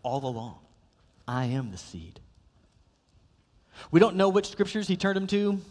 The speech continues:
Their scrolls didn't have chapters and verses. I kinda think that maybe he went back and said, You know, you guys remember at the end of Genesis three there? You're getting ready to leave the, leave the garden. What did God give them?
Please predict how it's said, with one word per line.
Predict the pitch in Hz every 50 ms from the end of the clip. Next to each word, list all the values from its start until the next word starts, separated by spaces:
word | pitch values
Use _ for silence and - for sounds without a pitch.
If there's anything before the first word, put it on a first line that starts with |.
| -
Their | 160 143
scrolls | 135 - - - 175 175 175 165
didn't | - 170 156 156
have | 165 151
chapters | - - 175 160 160 - 156 143
and | 147 139
verses. | 139 156 151 - - 151 147 - - - _ _ _ _ _ _ _ _ _ _ _ _ - _ _ _ _ _ _ _ _ _ _ _ _ _ _ _ _ _ _ _ - - _ _ _ - - - - - _ _ _ _ _ _
I | - 117
kinda | - 160 143 143
think | 135 - 160 143 -
that | 139 139 143
maybe | 139 143 147 151 151
he | 147 147 143
went | 139 139 127 -
back | 127 131 135 143
and | 147 135
said, | 131 156 147
You | 160
know, | 170 175 175
you | 165 165
guys | 196 214 220 214
remember | 196 214 240 233
at | 208 208
the | 185 -
end | 170 190 220 220
of | 220
Genesis | 190 196 202 214 - 220 196 - - - - - _ _ _ _ _ _ _ -
three | - 202 214 220 220
there? | 214 214 208 214 208 202
You're | 196 202 - - - - _ _ _ _ _ _ - 156
getting | 175 175 185
ready | 180 180
to | 165
leave | 165 170 196 208 196
the, | 170 165 147 131 - - - - - _ _ _ _ _ _ - - _ _ _ _ - - - _ -
leave | 151 185 220 185
the | 202
garden. | 180 196 196 190 180 170
What | 180 202
did | 226 185
God | 160 160 156 160 -
give | 147 156 147
them? | 123 127 117 104